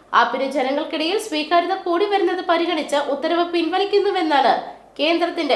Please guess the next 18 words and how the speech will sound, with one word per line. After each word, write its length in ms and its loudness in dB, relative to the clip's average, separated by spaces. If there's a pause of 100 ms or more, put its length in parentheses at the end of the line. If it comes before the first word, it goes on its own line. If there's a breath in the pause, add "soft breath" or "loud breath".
(120)
വിശദീകരണം. 600 -4 (460 loud breath)
എന്നാൽ 300 0
മൊബൈൽ 340 0 (120)
കമ്പനികളിൽ 540 0
നിന്നടക്കം 420 0 (120)
കടുത്ത 240 0 (140)
എതിർപ്പുയർന്ന 540 2
പശ്ചാത്തലത്തിലാണ് 880 0 (120)
ഈ 120 -4
പിന്മാറ്റം. 540 -2 (840 soft breath)
പുതിയ 340 6
ഫോണുകളിൽ 420 6 (100)
സഞ്ചാർ 280 4
സാധി 280 2
നിർബന്ധമാക്കണമെന്ന് 960 2 (100)
കേന്ദ്ര 240 2
സർക്കാർ 380 2 (100)
നിർദ്ദേശിച്ചാൽ 640 2